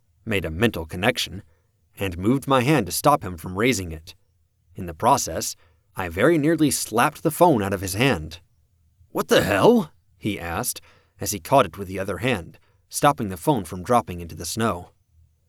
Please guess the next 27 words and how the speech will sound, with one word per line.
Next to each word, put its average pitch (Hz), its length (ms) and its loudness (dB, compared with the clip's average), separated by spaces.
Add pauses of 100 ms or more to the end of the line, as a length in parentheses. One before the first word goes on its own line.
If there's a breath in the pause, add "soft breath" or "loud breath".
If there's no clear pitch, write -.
(380)
"You 107 160 2
remember 117 320 2
the 113 100 0
rules 117 380 2
that 113 180 0
Rose 107 260 2
and 113 100 0
I 107 160 2
outlined 113 580 0
before 113 260 0
we 110 120 4
arrived?" 107 540 4 (800)
"If 110 160 -6
something 127 360 2
comes 180 260 2
up, 135 240 4 (380)
it's 117 220 -4
vulnerable 170 480 4
to 156 120 0
fire, 151 500 4 (440 soft breath)
very 147 260 2
possibly 160 500 4
vulnerable 156 480 4
to 151 180 -2
other 170 220 6
things 104 360 -2
of 107 160 -4